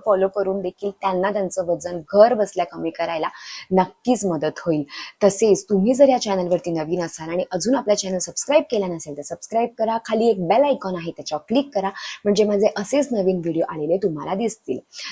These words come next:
तर मंडळी, स्वतःवर प्रेम करणं हे खूप गरजेचं आहे. तुम्ही बारीक आहात, जसे आहात, जाड आहात, तुम्ही आधी स्वतःवर प्रेम करा. तुम्ही बारीक असाल तर तुम्ही जाड होऊ शकता, तुम्ही जाड असाल तर तुम्ही बारीक होऊ शकता.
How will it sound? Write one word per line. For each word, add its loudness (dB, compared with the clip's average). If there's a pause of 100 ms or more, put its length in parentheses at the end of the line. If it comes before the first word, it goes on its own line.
तर 2
मंडळी, 4 (380)
स्वतःवर 4
प्रेम 8
करणं -2
हे -2
खूप 0
गरजेचं -4
आहे. -8 (180)
तुम्ही 2
बारीक 0
आहात, -2
जसे 0
आहात, -2
जाड 0
आहात, -6
तुम्ही 2
आधी 2
स्वतःवर -4
प्रेम -6
करा. -10 (320)
तुम्ही 4
बारीक 0
असाल -2
तर -6
तुम्ही 8
जाड 0
होऊ 8
शकता, -4
तुम्ही 0
जाड 4
असाल 0
तर 0
तुम्ही 4
बारीक -2
होऊ -4
शकता. -12